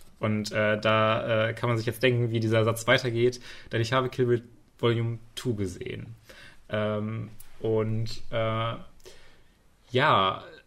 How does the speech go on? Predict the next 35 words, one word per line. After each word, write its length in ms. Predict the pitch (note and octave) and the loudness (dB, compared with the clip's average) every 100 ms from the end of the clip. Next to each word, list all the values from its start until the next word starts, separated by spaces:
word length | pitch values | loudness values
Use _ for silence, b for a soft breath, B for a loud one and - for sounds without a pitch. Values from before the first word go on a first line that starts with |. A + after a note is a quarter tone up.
| - - - | -20 -20 -20
ich, 280 | F#3+ F#3+ - | -14 -12 -10
ich 160 | - - | -4 0
war 160 | C3+ | 2
ja 180 | E3+ D#3+ | 4 2
schon 180 | - C3+ | 0 -2
nicht 160 | C#3 - | -4 -2
so 120 | C3+ | 0
der 400 | A2+ A2+ A#2 - | 4 2 0 -6
totale 500 | - - G#2+ A2+ E3 | -12 -6 2 2 2
Fan 320 | - D#3+ E3 E3 | -2 -2 -2 -4
von 220 | - D3 | -8 -8
dem 140 | D3 | -8
ersten 480 | D#3 C#3 D3 - C#3+ | -4 -4 -4 -10 -10
Kill 320 | - D3+ D3 | -10 -8 -8
Bill, 460 | C#3+ D3+ D3+ D#3 C3 | -6 -4 -4 -4 -6
weil 100 | A#2+ | -8
ich 140 | A2+ | -8
finde, 1040 | - B2 B2 A#2+ B2 - B2 A#2 A2+ A2+ G#2+ | -2 0 2 2 0 -4 -4 -2 -2 -6 -8
äh, 840 | - - _ _ - - - - | -14 -20 _ _ -20 -20 -20 -12
gerade 480 | G2 G2+ C#3+ D3 C3+ | 0 2 4 2 0
so 120 | B2 | 0
ein 80 | A2+ | -4
Problem, 360 | - A2+ A#2+ A#2+ | -4 2 2 2
was 120 | A2+ | -4
ich 60 | |
damit 260 | - A2+ A2 | -4 -4 -2
habe, 260 | A2 A2 A2+ | -2 -2 -4
ist, 240 | G#2+ - | -8 -8
dass 160 | G#2+ - | -8 -4
der, 420 | G#2+ G#2 G#2 - - - - - - - - - | 0 0 -2 -6 -20 -20 -20 -20 -20 -20 -16 -6
äh, 460 | G#2 G#2 G#2 G#2 G#2+ B B B B | -2 0 0 -2 -6 B B B B
sich 220 | A#2+ - | -10 -10
viel 440 | - - - F3+ F#3 | -12 -14 -2 0 0
zu 140 | C#3 | -4
viele 760 | - C#3+ C3 C3 B2 B2 A#2+ | -4 0 4 6 6 6 2